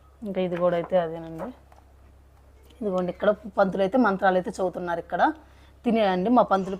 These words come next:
అంటే మాకు ప్రతి, మాది వెంచరస్ అని చెప్పాను కదా, అంటే మాది రియల్ ఎస్టేట్. ఆ, మా ఏ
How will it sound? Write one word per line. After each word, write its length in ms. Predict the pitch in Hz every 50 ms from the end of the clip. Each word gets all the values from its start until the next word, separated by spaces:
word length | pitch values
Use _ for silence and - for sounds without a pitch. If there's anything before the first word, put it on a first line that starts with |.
| 214 208 208
అంటే 140 | 214 269 254 233
మాకు 200 | 214 202 - - - -
ప్రతి, 260 | 208 196 - 214 208 208 202 202 196 196 208 - - 208
మాది 160 | 214 208 202 202 208
వెంచరస్ 420 | 202 202 190 247 214 202 - - 196
అని 100 | 185 170 180
చెప్పాను 300 | - - - 180 170 170 170
కదా, 140 | 170 175 208 233 214
అంటే 180 | 196 185 247 254 240
మాది 160 | 214 190 180 190
రియల్ 140 | 190 190 196 190
ఎస్టేట్. 320 | - - 180 170 - 196 277 277 - - - - - _ _ -
ఆ, 40 | 214 208 208 208 202
మా 80 | 202 196 196 196 196 190 185 - 202 214 214
ఏ 20 | 214